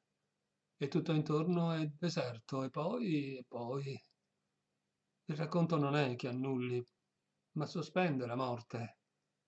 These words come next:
dà un senso al tempo e alle generazioni.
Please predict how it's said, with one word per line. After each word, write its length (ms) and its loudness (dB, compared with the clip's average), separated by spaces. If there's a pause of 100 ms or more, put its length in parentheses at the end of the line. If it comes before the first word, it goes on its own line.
(220)
dà 140 0
un 120 -2
senso 380 -4
al 160 -4
tempo 420 2
e 60 2
alle 240 0
generazioni. 1000 -2